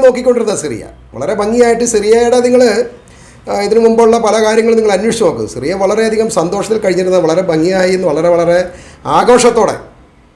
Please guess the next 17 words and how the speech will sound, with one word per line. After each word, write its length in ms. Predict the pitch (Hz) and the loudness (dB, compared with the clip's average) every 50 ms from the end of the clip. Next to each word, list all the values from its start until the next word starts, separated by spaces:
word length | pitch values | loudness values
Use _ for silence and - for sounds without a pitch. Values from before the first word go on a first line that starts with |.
| _ _ _ _ - - - - 127 151 | _ _ _ _ -20 -20 -14 -8 -6 -2
ആഹ്ലാദത്തോടെ 440 | 170 190 208 220 220 220 214 220 226 | 0 2 2 2 2 2 2 0 0
കഴിഞ്ഞിരുന്ന 320 | 220 208 208 208 202 208 214 190 | 0 0 -2 -2 -2 -2 -2 0
ഒരു 60 | 185 180 | 2 0
രാജ്യമാണ് 340 | 185 175 190 226 226 226 214 - | 0 0 0 0 0 0 0 -2
സിറിയ. 200 | 160 147 117 92 - - - - - _ - - - - - - - - - - - - - - - - - - - 131 | -4 -6 -8 -8 -10 -14 -20 -20 -20 _ -20 -20 -20 -20 -20 -20 -20 -20 -20 -20 -20 -20 -20 -20 -20 -20 -20 -12 -6 -4
അതിനി 200 | 165 208 220 226 220 | -2 2 4 4 4
ഉണ്ടാവുമെന്ന് 340 | 226 226 233 233 233 233 220 | 4 4 6 4 4 4 2
ആരും 120 | 226 226 226 | 0 -2 -4
വിശ്വസിക്കുന്നുണ്ടെങ്കിൽ 640 | 220 - 226 202 196 214 214 214 202 214 208 214 220 214 - - 165 | -6 -8 -8 -8 -6 -6 -4 -4 -4 -4 -2 -4 -4 -6 -6 -8 -8
അത് 120 | 160 196 233 247 - - 135 | -6 -6 -6 -10 -10 -10 -6
വെറുതെയാണ് 460 | 139 143 143 139 139 123 117 113 120 - - - - | -4 -4 -2 0 0 0 0 -2 -4 -6 -8 -8 -10
എന്ന് 100 | 123 120 117 | -8 -6 -4
ഞാൻ 80 | 117 117 - - | -4 -6 -6 -10
പ്രത്യേകം 380 | 123 120 - 120 113 123 127 - - - 110 | -10 -6 -4 -4 -4 -4 -6 -8 -8 -10 -8
അറിയിക്കട്ടെ. 400 | 104 101 90 - - - - - - - - - - - - - - - - - - 123 120 120 - | -8 -8 -8 -10 -14 -18 -18 -20 -20 -20 -20 -20 -20 -20 -20 -20 -20 -20 -20 -10 -6 -4 -4 -2 -2
സിറിയയിലെ 280 | 131 139 156 180 190 180 175 | 0 2 2 2 4 4 2
അവസ്ഥ 180 | 185 180 - | 2 0 0